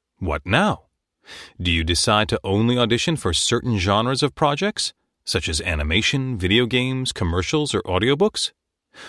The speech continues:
Or do you audition for absolutely everything that comes your way? I would suggest that early on in your career, you should probably audition for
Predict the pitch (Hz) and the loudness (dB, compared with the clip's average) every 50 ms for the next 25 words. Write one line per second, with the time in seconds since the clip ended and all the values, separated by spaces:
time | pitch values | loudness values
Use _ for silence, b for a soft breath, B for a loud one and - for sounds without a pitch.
0 | B B B B 156 147 131 135 202 247 269 285 294 294 277 226 214 - - 180 | B B B B 4 4 4 4 4 6 6 6 6 6 4 4 2 2 2 2
1 | 151 - - 147 - - 151 156 151 - - 147 135 131 - 120 123 - - - | 0 2 0 -2 0 2 0 0 0 0 0 2 2 2 2 2 0 0 2 2
2 | 220 247 208 139 101 - 101 101 101 131 165 - - 101 80 80 78 87 104 113 | 2 4 4 2 0 2 0 0 0 0 0 0 0 0 0 0 2 4 4 4
3 | 143 202 226 214 - - - - _ _ _ _ _ _ _ _ _ _ _ _ | 4 2 2 0 0 -4 -8 -14 _ _ _ _ _ _ _ _ _ _ _ _
4 | _ _ _ _ B B B B B B B B B B B B B - 147 180 | _ _ _ _ B B B B B B B B B B B B B -2 0 2
5 | 220 254 277 269 - - 214 139 101 107 95 82 82 - - - 90 87 - - | 4 4 4 2 2 0 0 2 4 4 4 4 2 0 0 0 -2 -2 0 2
6 | 139 180 208 220 226 202 180 170 160 147 127 120 113 - - 123 95 85 76 71 | 2 4 4 6 4 4 4 4 4 4 2 2 0 0 0 2 2 2 2 0
7 | 69 - - _ _ _ _ _ _ _ _ - 131 135 - - 147 - - - | -4 -6 -8 _ _ _ _ _ _ _ _ 0 2 2 4 4 2 2 2 0
8 | 208 233 262 285 240 262 240 190 151 139 120 120 113 - - 107 85 - - - | 2 4 4 4 4 4 4 4 4 4 4 2 0 2 0 0 0 0 -2 -2